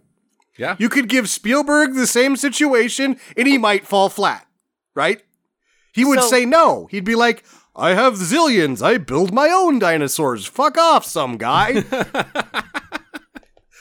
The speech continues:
Speaker 2: If you're Stuart Raffle, you're like, "All right, why not? Saddle up, buddy. Let's go." <laughs> You wanna see? You're about to see some shit, man.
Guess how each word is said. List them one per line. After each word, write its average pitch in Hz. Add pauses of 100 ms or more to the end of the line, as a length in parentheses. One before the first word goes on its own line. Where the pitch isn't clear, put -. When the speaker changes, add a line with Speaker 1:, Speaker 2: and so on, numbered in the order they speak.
(100)
Speaker 2:
If 208
you're 214
Stuart 240
Raffle, 262
you're 214
like, 208 (840)
"All 196
right, 185
why 190
not? 180
Saddle 196
up, 180
buddy. 170
Let's 175
go." 165
<laughs> 165 (1900)
You 160
wanna 220
see? 220
You're 233
about 240
to -
see 247
some 190
shit, -
man. 165